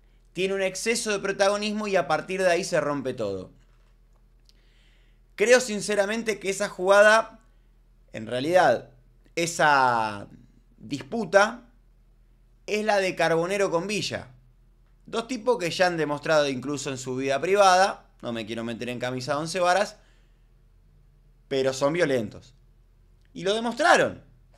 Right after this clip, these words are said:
Empujón va, empujón viene. Empujón va, empujón viene. Empujón va, empujón viene. Bueno, el árbitro se hartó de esa chiquilinada y termina sacando las rojas.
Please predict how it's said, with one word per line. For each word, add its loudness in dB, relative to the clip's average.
Empujón -6
va, 2
empujón -8
viene. -12
Empujón -6
va, 2
empujón -10
viene. -12
Empujón -6
va, -2
empujón -6
viene. -8
Bueno, 2
el 0
árbitro 2
se -2
hartó 6
de -6
esa 0
chiquilinada 0
y -10
termina 0
sacando 0
las -2
rojas. -6